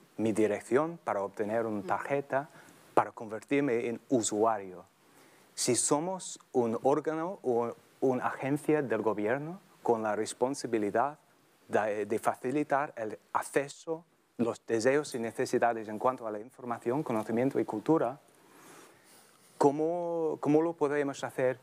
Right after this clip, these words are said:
sin los edificios, sin las tarjetas? Y la medida de éxito o fracaso es, ¿hemos cumplido con los deseos y necesidades de cada socio de nuestra comunidad?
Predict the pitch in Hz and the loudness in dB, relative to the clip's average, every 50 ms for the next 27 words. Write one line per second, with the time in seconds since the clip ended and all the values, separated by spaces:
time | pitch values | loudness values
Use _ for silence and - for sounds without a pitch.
0 | _ - - - - - 139 151 156 147 135 - 135 113 113 107 - 113 101 - | _ -10 -6 0 2 4 4 4 2 0 0 -2 0 0 0 0 0 -4 -2 0
1 | 113 104 - - - 143 139 143 135 120 - - - 110 - - - 123 127 123 | -2 -2 -2 2 2 2 2 2 -4 -6 -8 -8 -6 -8 -6 -4 -2 -2 -2 -2
2 | - 107 110 110 - - - - - - - - - - - - - - - - | -6 -12 -12 -12 -14 -18 -20 -20 -20 -20 -20 -20 -20 -20 -20 -20 -20 -20 -20 -20
3 | - - - _ 123 120 117 120 120 117 - 127 123 120 120 120 117 120 120 117 | -20 -20 -2 _ 4 4 6 4 2 0 0 2 2 2 2 2 -2 -10 -6 0
4 | 135 160 165 - _ 123 135 143 - - 131 135 127 120 110 - 123 113 - - | 4 4 4 4 _ -16 -18 -18 -18 -16 -10 -6 -6 -6 -6 -6 -8 -6 -2 -2
5 | 156 156 - - 113 113 117 113 - - - - - - - _ _ _ _ _ | -2 -2 -4 -6 -6 -6 -6 -6 -8 -12 -14 -18 -20 -20 -20 _ _ _ _ _
6 | _ _ _ _ _ - 135 139 151 151 143 - - - 127 120 110 - 143 139 | _ _ _ _ _ 4 4 4 4 0 -2 -4 -6 -4 -4 -4 -2 2 2 2
7 | 143 147 156 165 156 156 - - 127 117 117 113 113 117 117 - - - - - | 4 4 2 0 0 -2 -2 0 0 0 0 -2 -2 -4 -4 -8 -14 -12 -6 0
8 | 113 117 120 104 113 123 127 135 151 139 - 131 117 113 113 - - 127 113 - | 2 4 4 4 4 2 2 2 0 -4 -4 -4 -2 -2 -4 -2 -2 -4 -2 0
9 | 117 110 113 113 110 110 107 - 113 110 110 107 104 107 104 - - _ 135 135 | 2 4 4 2 2 -2 -4 -2 -2 0 0 0 -2 -4 -6 -10 -6 _ 2 2
10 | 131 123 123 117 - - 123 110 - - 113 110 107 110 107 107 107 101 101 - | 2 0 -6 -12 -10 -10 -10 -10 -8 -6 -6 -4 -4 -4 -4 -2 -4 -4 -6 -6
11 | 98 101 95 - 101 98 98 98 95 92 95 95 98 98 | -8 -8 -6 -4 -4 -4 -2 -4 -4 -4 -4 -6 -6 -8